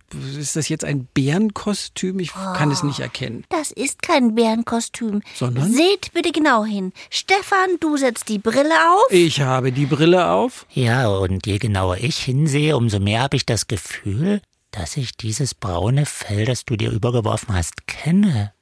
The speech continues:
Speaker 3: Ist
Speaker 1: Ui.
Speaker 3: das etwa meine Lieblingswichtel-Winterkuscheldecke, mit der ich mich an frostigen Tagen in meinen Sessel einkuschle, bis das Feuer im Kamin die Höhle wärmt?
Speaker 2: Ein Teil davon ist noch da.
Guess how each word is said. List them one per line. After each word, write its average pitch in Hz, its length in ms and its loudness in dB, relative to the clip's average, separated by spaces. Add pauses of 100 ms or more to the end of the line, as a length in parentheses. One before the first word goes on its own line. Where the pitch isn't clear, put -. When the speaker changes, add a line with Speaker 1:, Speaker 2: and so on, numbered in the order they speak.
(400)
Speaker 3:
Ist 117 240 -2
Speaker 1:
Ui. - 60 -18 (340)
Speaker 3:
das 131 380 -2 (260)
etwa 117 520 -2
meine 110 520 2 (960)
Lieblingswichtel-Winterkuscheldecke, 147 1200 0
mit 151 200 2
der 135 120 2
ich 147 120 -2
mich 170 160 2
an 170 100 2
frostigen - 460 -2
Tagen 131 260 0
in 156 100 4
meinen 135 200 4
Sessel 135 240 0
einkuschle, 165 420 2
bis 156 140 0
das 151 180 0
Feuer 123 260 2
im 165 80 0
Kamin 147 300 2
die 151 120 0
Höhle 143 240 4
wärmt? 180 320 2 (360)
Speaker 2:
Ein 269 440 -2 (100)
Teil 285 500 -4
davon 349 680 -2
ist - 220 -6 (100)
noch 381 220 0 (140)
da. 214 720 -2